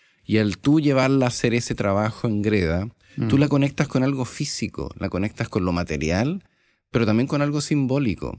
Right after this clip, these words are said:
Speaker 2: Mm.
Speaker 1: Y ese simbolismo y la greda, que es algo blando, que es algo suave, que es algo cariñoso, eh, la conectó con sensaciones y con recuerdos que la vincularon con los momentos de bienestar que tenía con su hija, por ejemplo.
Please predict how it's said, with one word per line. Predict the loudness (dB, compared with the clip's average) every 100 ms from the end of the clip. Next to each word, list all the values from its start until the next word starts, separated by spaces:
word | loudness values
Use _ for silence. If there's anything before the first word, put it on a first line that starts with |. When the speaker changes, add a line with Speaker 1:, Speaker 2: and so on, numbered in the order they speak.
| -6
Speaker 2:
Mm. | -2 -2 -4 -10 _ 0
Speaker 1:
Y | 2
ese | 2 2
simbolismo | 2 4 4 2 0 0 -2 0 0 0 -4 _ _ _ _
y | 2
la | 4
greda, | 4 4 4 2
que | 0
es | 0
algo | 0 0
blando, | 0 2 2 2 2 0 0
que | 0
es |
algo | 0 -2
suave, | -4 -2 0 0 0 0 -2 0
que | 0
es |
algo | 0 0
cariñoso, | -2 -2 -2 -2 -4 -4 -4 -4 -10 _ _ _ _ -4
eh, | 2 2 4 2 0 0
la | 0
conectó | 0 0 -2 -2
con | -2
sensaciones | -2 -2 -2 -2 -4 -2 -2 -2 -4 -6 -6
y | -2
con | 0 0
recuerdos | -4 -2 -2 0 -2 -4 -6 -8 -4
que | 0
la | 2
vincularon | 0 -2 -2 0 0 -2 -4
con | -4
los | -2
momentos | -2 -2 -4 -4 -4
de | 0
bienestar | 0 0 -2 -2 -2
que | 0
tenía | 0 2 2
con | 0 -2
su | -2
hija, | -2 -4
por | -6 -6
ejemplo. | -4 -6 -8 -8 -12 -14